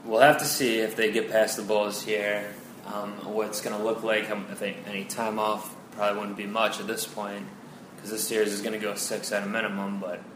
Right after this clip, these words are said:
probably seven without it's going. Um,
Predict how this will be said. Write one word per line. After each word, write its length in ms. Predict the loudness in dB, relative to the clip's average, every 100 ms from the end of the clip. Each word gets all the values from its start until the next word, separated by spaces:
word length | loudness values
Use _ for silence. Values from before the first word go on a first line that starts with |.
| -18 -16 -2
probably 260 | 0 0
seven 360 | 0 0 0 -2
without 280 | -2 0 0
it's 80 | 0
going. 360 | 0 0 -4 -8 -14 -18 -16 -16 -8 4
Um, 420 | 6 6 4